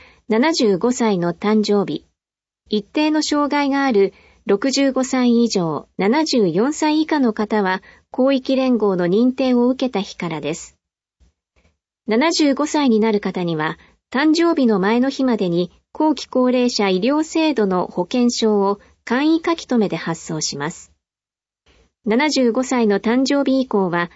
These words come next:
新しい保険証を病院などの窓口に提示してください。保険料額の通知。保険料額決定通知書と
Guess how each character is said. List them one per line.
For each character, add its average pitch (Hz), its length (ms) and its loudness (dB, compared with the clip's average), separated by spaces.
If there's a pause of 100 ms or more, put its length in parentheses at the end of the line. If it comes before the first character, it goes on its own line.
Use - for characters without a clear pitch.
(140)
新 285 360 -2
し - 220 -4
い 311 60 2
保 220 140 -2
険 247 240 0
証 226 280 0
を 208 220 0 (120)
病 240 240 2
院 262 200 2
な 262 120 0
ど 226 120 2
の 196 100 2
窓 196 240 0
口 220 220 -2
に 180 100 0
提 185 220 -2
示 180 180 -2
し - 40 -8
て 180 100 -4
く 170 100 -6
だ 180 100 -4
さ 180 200 -8
い。 143 120 -6 (1600)
保 202 100 -2
険 311 300 2
料 330 240 4
額 262 260 -2
の 180 120 0
通 180 280 -2
知。 - 340 -4 (1040)
保 214 140 -2
険 294 240 0
料 285 180 2
額 214 260 -2
決 208 240 -2
定 285 220 -2
通 269 220 -2
知 - 120 -4
書 262 200 -2
と 196 240 -2